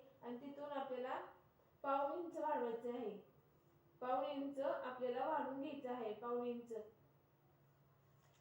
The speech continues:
आणि या शेपला सरळ लाईन मारून घ्यायची आहे, शेपला.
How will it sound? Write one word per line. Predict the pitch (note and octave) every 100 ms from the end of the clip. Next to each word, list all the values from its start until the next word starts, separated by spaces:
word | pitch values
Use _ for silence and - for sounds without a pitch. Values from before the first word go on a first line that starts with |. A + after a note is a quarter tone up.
| - - -
आणि | A3+ B3+ C#4 C#4 - - - _ -
या | C4 C#4
शेपला | E4 D4 C4+ C4 C#4
सरळ | C#4+ C4+ C#4 C4+ B3
लाईन | B3 A#3+
मारून | B3 A#3 B3+
घ्यायची | C4+ C#4 A#3+
आहे, | A#3 A#3+
शेपला. | - B3+ A#3 A3+ A3+ -